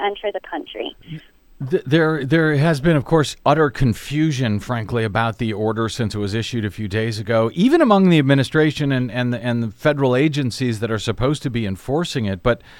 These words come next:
Speaker 2: uh, y-, you, you mentioned the, uh, political asylum for religious, uh, purposes, uh, th-, those who are, have been religiously persecuted in their, in their own, uh, countries. Um, and, and, and there's this supposed exclusion that you cite,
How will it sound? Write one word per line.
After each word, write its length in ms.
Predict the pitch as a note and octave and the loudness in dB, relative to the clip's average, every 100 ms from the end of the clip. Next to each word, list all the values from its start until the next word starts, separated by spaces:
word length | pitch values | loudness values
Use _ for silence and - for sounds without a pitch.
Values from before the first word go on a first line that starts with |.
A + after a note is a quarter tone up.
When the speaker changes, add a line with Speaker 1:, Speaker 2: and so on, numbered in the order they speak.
| - - - | -20 -20 -8
Speaker 2:
uh, 320 | A2+ C3+ C3+ B2+ | 0 2 2 0
y-, 140 | D3 | -4
you, 480 | D3 A3 C#3+ E3 D#3+ D#3 | -8 -8 -4 -2 -2 0
you 160 | D3+ | 0
mentioned 420 | F3 G#3+ G#3+ D#3+ | 2 2 2 2
the, 240 | D3 D3 B2 | 2 0 0
uh, 120 | B2+ | 0
political 500 | - D#3+ G#3 F#3 E3+ | 0 0 2 2 2
asylum 480 | C3+ - D3 D3 B2+ | 2 2 0 2 0
for 240 | - C3 | 0 0
religious, 680 | A2+ A#2+ B2+ E3+ D#3 - - | 0 0 2 2 0 -2 -2
uh, 120 | A#2+ | -2
purposes, 760 | - B2+ G#2 A2 - G2+ F2+ G2+ | 0 -2 -2 -4 -4 -6 -6 -4
uh, 440 | G2+ G2 G2+ A2 A#2 | -4 -4 -6 -6 -6
th-, 140 | A2+ | -4
those 320 | G#2+ A#2 B2 | 2 2 2
who 140 | B2 A2+ | -2 -2
are, 140 | G#2+ | 0
have 180 | A#2 G#2+ | -2 0
been 340 | A#2 A2 A2 | 0 -2 -4
religiously 580 | A#2 A#2 B2+ C3 - A#2 | -2 0 0 -2 -4 -4
persecuted 680 | - A#2+ - - A#2+ A2 G#2+ | -2 -4 -4 -4 -2 0 0
in 160 | G#2 | 0
their, 280 | G#2 G#2 G2+ | 0 0 -2
in 180 | - G#2+ | -4 -4
their 140 | G2+ | 0
own, 280 | G2+ G2+ F2+ - | 0 0 -4 -6
uh, 420 | G2+ F#2 - F#2+ | -6 -4 -8 -12
countries. 500 | - E3 F3 G#2 G2 - - - - - - - | -4 -2 0 -2 -2 -8 -20 -20 -20 -20 -16 -2
Um, 420 | C#3 C#3 C#3 C#3 - _ _ - | 4 4 4 0 -6 _ _ -4
and, 140 | F#3 | -4
and, 220 | - F3 F3+ | -2 -2 0
and 220 | F3+ F3 | 2 4
there's 240 | F3 C3+ | 4 0
this 240 | D3+ F#3+ - | 0 0 0
supposed 680 | - E3 G3+ C4 B3+ A3+ | -6 -6 0 2 4 2
exclusion 580 | G3+ - E3+ D3 C3+ D3 | -2 -2 0 0 0 -2
that 100 | C#3 | -2
you 100 | C#3 | -2
cite, 400 | C3 B2+ C3+ D3+ | -2 0 0 -2